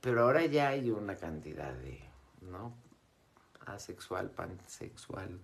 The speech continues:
quién sabe qué tanta cosa, que simplemente vamos a ver como esa orientación en el adolescente. Y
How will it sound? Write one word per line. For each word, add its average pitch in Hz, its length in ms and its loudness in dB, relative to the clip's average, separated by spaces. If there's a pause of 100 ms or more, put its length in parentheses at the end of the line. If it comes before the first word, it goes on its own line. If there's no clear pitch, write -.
(140)
quién 104 260 -4
sabe 101 180 -8
qué - 80 -6
tanta - 340 -4
cosa, 101 400 -6 (600)
que 151 420 8
simplemente 196 640 4
vamos 147 340 2
a 135 60 2
ver 120 240 2
como 107 360 -2
esa 110 260 -2
orientación 95 840 -6 (120)
en 95 180 -6
el 95 260 -6
adolescente. 92 840 -6 (1300)
Y 110 560 4